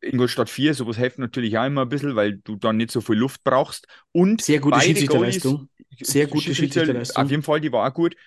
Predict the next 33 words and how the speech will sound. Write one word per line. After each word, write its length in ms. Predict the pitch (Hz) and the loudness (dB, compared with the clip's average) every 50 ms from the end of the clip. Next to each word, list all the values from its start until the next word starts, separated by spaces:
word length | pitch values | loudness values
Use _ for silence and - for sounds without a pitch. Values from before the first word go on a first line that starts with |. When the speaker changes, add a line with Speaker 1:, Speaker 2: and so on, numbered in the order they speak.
| _ - _ | _ -14 _
Speaker 2:
Ja. 180 | - 135 135 127 | -4 -4 -2 0
Speaker 1:
War 80 | 117 | 0
ja 80 | 113 123 | -2 -2
auch 40 | 139 | -2
gleich 140 | 151 147 | -2 -4
noch 100 | 151 156 | -4 -4
dazu 220 | 156 139 - - 160 | -6 -8 -6 -8 -6
gekommen. 300 | 151 170 165 160 165 156 - _ _ _ | -6 -4 -4 -4 -6 -8 -10 _ _ _
Und 280 | - 160 180 196 190 - | 0 2 2 2 0 -2
ma-, 200 | 139 139 - - | -2 -2 -2 -2
beide 320 | 113 - 107 143 170 185 147 | -4 -4 -2 0 0 0 0
Goalies 340 | 131 139 151 170 170 165 | 0 0 0 -2 -4 -6
von 160 | - - 151 143 | -8 -8 -10 -8
uns 240 | 135 160 170 170 | -6 -6 -6 -4
haben 120 | 151 127 - | -4 -4 -4
aktuell 520 | - 156 - - - 156 151 147 147 147 | -4 -6 -6 -6 -4 -2 0 0 0 0
eine 400 | - - 123 127 131 123 120 120 | -2 -2 -2 -2 -2 -2 -4 -4
Fangquote 500 | 120 - 131 143 170 - 139 156 160 151 | -4 -4 -4 -4 -4 -6 -8 -6 -6 -6
von 160 | 120 127 123 | -6 -4 -2
hundert 300 | 131 160 175 165 143 - | 0 0 0 0 -2 -2
Prozent 540 | - 135 131 123 - - 147 143 147 - - _ _ _ _ _ | -2 -4 -4 -4 -4 -4 -4 -4 -4 -8 -12 _ _ _ _ _
außerhalb 420 | - 147 139 - - 135 131 131 127 | 2 2 2 2 2 2 2 0 0
vom 180 | - 131 113 | 0 -2 -2
Slot. 360 | 104 - - 113 101 95 - - - - - | -2 0 0 0 0 0 -4 -10 -20 -8 -4
Also 200 | - 107 131 143 | -2 0 0 0
alles, 320 | - 143 165 185 202 - 151 | 2 2 2 2 2 0 -2
was 160 | 151 147 - | -6 -6 -4
von 140 | - 151 139 | -6 -4 -2
der 120 | 127 110 | -2 -2
Seite 380 | 101 113 127 156 175 170 147 127 | 0 0 0 0 0 -2 -4 -6
kommt, 360 | - - 151 160 151 117 107 | -4 -6 -6 -6 -6 -2 0
wird 260 | 135 170 180 - 123 | 2 2 2 0 -2
gehalten. 500 | 117 123 107 117 117 123 127 - 95 82 | -2 0 0 2 0 0 0 -4 -8 -12